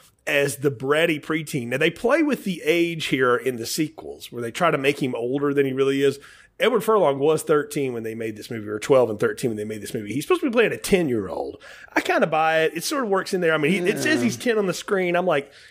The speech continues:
Speaker 1: he looks a little older than ten, yeah, but, you know,
Speaker 2: He's,
Speaker 1: okay.
Speaker 2: yeah, he comes off as much older than ten in this movie. I would
Speaker 1: Yeah.
Speaker 2: have said in his teenage years for sure.
Speaker 1: Yeah.
Speaker 2: I didn't realize that he was supposed to be ten. Um,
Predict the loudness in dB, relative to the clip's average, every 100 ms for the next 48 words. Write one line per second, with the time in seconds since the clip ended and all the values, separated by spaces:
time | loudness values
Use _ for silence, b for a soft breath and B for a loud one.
0 | B -4 0 0 0 -2 0 0 0 -2
1 | -2 2 2 2 0 -2 -2 2 2 2
2 | -2 0 4 4 4 2 -2 -4 2 4
3 | 6 4 4 0 2 2 4 2 2 0
4 | 2 2 4 2 2 0 -2 -4 0 2
5 | 2 0 -2 -2 -2 -4 -4 0 2 4
6 | 4 2 2 2 0 -2 -2 -2 2 2
7 | 2 -4 -6 -6 -4 -4 -4 -2 -2 0
8 | 2 2 0 -4 -6 -6 -2 0 0 0
9 | 0 2 2 2 0 -2 -2 -2 -2 -2
10 | -2 -2 -4 -6 -6 0 2 2 -2 -4
11 | -2 0 0 -2 -4